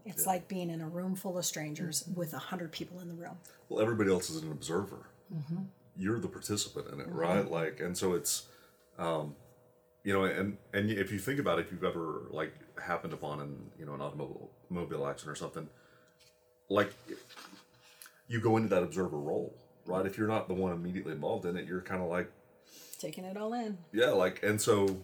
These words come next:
Speaker 2: um, and like you said, the, the professionals who are there, the, you know, law enforcement or the fire department or whatever, they have something, they have a task.
Speaker 1: Yes.
Speaker 2: Right? And they're, they're task oriented, rightly so. That's their job.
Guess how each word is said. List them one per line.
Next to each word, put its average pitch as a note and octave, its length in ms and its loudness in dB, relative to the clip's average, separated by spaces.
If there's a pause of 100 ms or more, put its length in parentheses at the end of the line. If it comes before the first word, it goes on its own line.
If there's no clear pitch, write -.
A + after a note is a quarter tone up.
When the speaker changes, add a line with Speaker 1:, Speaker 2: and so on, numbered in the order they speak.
(180)
Speaker 2:
um, E2 360 -8 (380)
and G#2+ 100 2
like G#2+ 160 4
you G#2 80 -4
said, C3 280 2
the, F2+ 60 0 (160)
the F#2+ 80 -6
professionals - 540 2
who F2 120 -2
are C#2+ 40 -2
there, C#2 340 -6 (100)
the, D#2+ 180 -6 (640)
you F2+ 100 -4
know, D#2 100 -2
law D#2 160 0
enforcement D#2 460 -6
or D2 40 -4
the C#2+ 100 -6
fire D#2 200 0
department D#2 400 -6
or D#2 40 -4
whatever, E2 420 -4 (720)
they G2+ 200 6
have C#3+ 160 2
something, F#2+ 320 -2
they G2 80 6
have F#2+ 80 2
a F#2+ 40 -6
task. - 680 -6 (140)
Speaker 1:
Yes. - 400 -2 (200)
Speaker 2:
Right? A#2 340 4
And F#2+ 180 2
they're, G#2 140 6
they're G#2 260 4
task - 460 2
oriented, F2 640 0
rightly D#2 280 2
so. G2 240 0
That's F2+ 220 -6
their D#2 160 -4
job. E2 560 -4